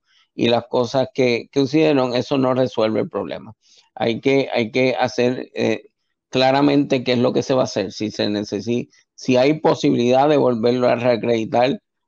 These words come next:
eh, ser honesto si hay posibilidad, y si no, empezar a montar una residencia desde cero, como empezó con anestesia ya, pero para eso hay que reclutar la facultad, hay que, hay que hacer el trabajo que,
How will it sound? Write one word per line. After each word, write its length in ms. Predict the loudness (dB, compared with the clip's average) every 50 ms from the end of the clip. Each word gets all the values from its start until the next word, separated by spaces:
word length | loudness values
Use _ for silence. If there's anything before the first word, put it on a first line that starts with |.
| _ _
eh, 680 | -2 0 2 2 2 2 2 0 0 -2 -6 -10 -12 -18
ser 280 | -20 -4 -2 0 0 2
honesto 480 | 2 2 2 2 0 -2 _ -6 -6
si 120 | -2 0 -2
hay 80 | -2
posibilidad, 600 | 0 -2 -4 -4 -2 -4 -2 0 0 0 0 0
y 120 | -2 -4 -6
si 200 | -4 -4 -2 0
no, 320 | 0 0 0 0 -2 -8 _ _ _ -20 _ _ _ _
empezar 460 | -4 -2 0 -2 -2 -2 -2 -2 0
a 60 | 2
montar 360 | 2 2 2 2 2 0 0
una 200 | 0 0 0 0
residencia 560 | 0 0 -2 -2 -4 -4 -4 -4 -2 0 0
desde 260 | 2 2 0 0 -2 -4
cero, 380 | -2 0 0 0 2 0 0
como 220 | 0 -2 -2 -2 -4
empezó 500 | -4 -6 -6 -8 -6 -6 -6 -6 -6 -10 _ _ _ _ _ _
con 180 | _ -2 0
anestesia 580 | 0 0 -2 0 0 0 0 2 2 2 2 2 0 0
ya, 320 | 0 2 2 2 0 -2 -10 _ _ _
pero 200 | -2 -2 -2 0
para 180 | 0 0 0
eso 140 | 0 0 -2
hay 80 | -2 0
que 120 | 0 0
reclutar 460 | 2 0 0 0 -4 -2 0 -2 0 0
la 100 | 0 -2
facultad, 640 | -2 -4 -6 -4 -6 -8 -2 0 2 2 2 0 -2 -6 _ _ _ -20 _ _
hay 200 | -4 -4 -4 -2 0
que, 100 | 0 0
hay 340 | 0 0 -2 -2 -4 -4
que 80 | -2 -4
hacer 220 | -4 -2 -2 -2
el 120 | -2 -2 -2
trabajo 460 | -2 0 2 2 2 0 0 -2 -4
que, 220 | -2 -4 -4 -4